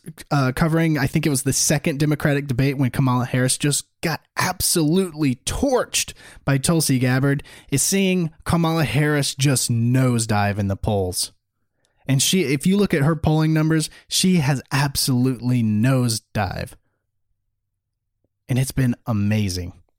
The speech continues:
So Kamala Harris, in, a-, after watching her in this debate, I can one hundred percent say she's done, guys.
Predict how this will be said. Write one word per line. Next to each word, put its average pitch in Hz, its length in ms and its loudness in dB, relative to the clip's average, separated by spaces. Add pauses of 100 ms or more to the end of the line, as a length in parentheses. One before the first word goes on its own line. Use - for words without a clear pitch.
(460)
So 147 220 0
Kamala 190 420 0
Harris, 196 600 0 (340)
in, 143 240 0 (100)
a-, 151 40 0
after 170 440 0
watching 185 380 2
her 185 260 2
in 147 220 0
this 151 140 0
debate, 165 420 0 (480)
I 175 120 2
can 170 200 0
one 190 180 2
hundred 196 280 -2
percent 180 320 0
say 165 420 2 (180)
she's 147 340 0
done, 160 480 0
guys. 107 500 0